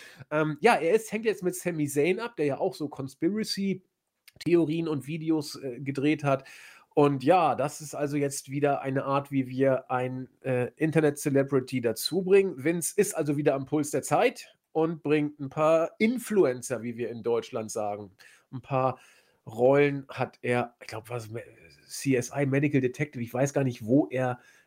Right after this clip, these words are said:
mitgesp-, Law and Order, Law and Order hat er, äh, als Gast mal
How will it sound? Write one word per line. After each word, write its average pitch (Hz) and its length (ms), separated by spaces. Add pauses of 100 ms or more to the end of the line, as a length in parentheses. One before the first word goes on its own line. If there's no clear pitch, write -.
mitgesp-, 127 640
Law 160 200
and 139 140
Order, 120 360
Law 127 240
and 120 180
Order 120 380
hat 113 340
er, 107 320 (440)
äh, 117 80
als 110 480
Gast - 340
mal 104 380